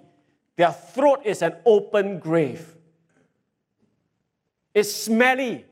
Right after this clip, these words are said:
You know what's an open gra-, grave? It's supposed to close lah. You're supposed to bury underground, because if you let it open, the smell is, or it's like a toilet seat. Please close it.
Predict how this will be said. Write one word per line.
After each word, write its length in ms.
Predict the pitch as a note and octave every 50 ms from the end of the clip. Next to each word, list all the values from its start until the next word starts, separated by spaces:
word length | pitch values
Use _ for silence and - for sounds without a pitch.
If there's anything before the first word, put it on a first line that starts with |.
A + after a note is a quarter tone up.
| _ _ _ _
You 100 | - G3
know 60 | G#3+ C4+
what's 160 | C#4 C4+ B3
an 80 | F#3+ -
open 240 | G#3 G3+ A3+ A3 G#3+
gra-, 140 | F3+ F#3
grave? 480 | G3+ - - G3+ B3+ D4 D#4 C#4+ - -
It's 140 | - E3 -
supposed 340 | - E3 - - G#3 G#3+ -
to 60 | D#3
close 360 | - - - - D3 D3 -
lah. 200 | - G#2+ F#2 E2+ - _ _ _ _ _ _ _ _ _ _ _ _ _ _ _ _ _ _ _
You're 60 | - D3+
supposed 280 | - A3 G#3+ A#3 F#3
to 60 | D3+
bury 300 | B2+ C#3+ D#3 D#3 D#3+ E3+
underground, 380 | - D3 C#3 C3+ C#3+ D3+ D3 D3
because 240 | F#3+ - C#4+ A3+ G3+
if 100 | E3+ -
you 160 | D#3 D3+ -
let 220 | - F#3 A3+ A#3+ A#3
it 60 | G#3
open, 260 | G3+ G3+ - - G#3+
the 80 | F3 D#3
smell 460 | - - E3+ F#3 F#3+ G3 G#3 G#3 G3+
is, 420 | - D#3 C#3 C3 - - - - _ _ _ _ _ _ -
or 220 | F3 F3+ F3+ F3+ F3
it's 160 | E3+ - -
like 140 | E3+ D#3 C#3+
a 40 |
toilet 300 | C3 - E3 D#3+ F3 G3
seat. 220 | F3 - G3 - -
Please 160 | E3 E3+ E3
close 260 | - - C#3 B2+ -
it. 180 | E3 D#3 -